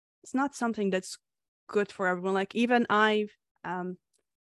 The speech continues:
had some really rough patches and everything. So it's, it's draining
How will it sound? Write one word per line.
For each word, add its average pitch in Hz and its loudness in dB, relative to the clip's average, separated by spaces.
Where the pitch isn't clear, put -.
had 208 2
some 180 -2
really 180 -2
rough 185 0
patches 175 -8
and 175 -6
everything. 170 -8
So 185 -4
it's, 190 -8
it's - -14
draining 247 2